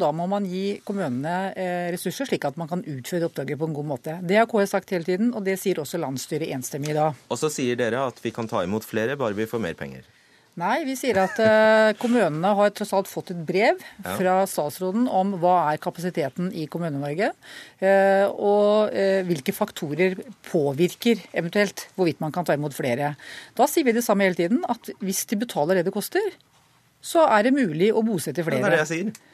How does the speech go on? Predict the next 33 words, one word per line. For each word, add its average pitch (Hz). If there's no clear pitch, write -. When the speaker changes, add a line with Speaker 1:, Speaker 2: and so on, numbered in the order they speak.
Speaker 1:
Ja, 196
men 226
det 208
har 214
vi 262
sagt 240
hele 226
tiden. 247
Det 185
er 196
ikke 226
noe 254
plutselig 220
i -
dag. 269
Det 196
var 220
det 202
som 214
var 185
mitt 131
poeng. 156
Dette 220
har 233
K 233
S 214
sagt 214
hele 185
tiden, 196
at 185
dersom 202
man 233
ønsker 233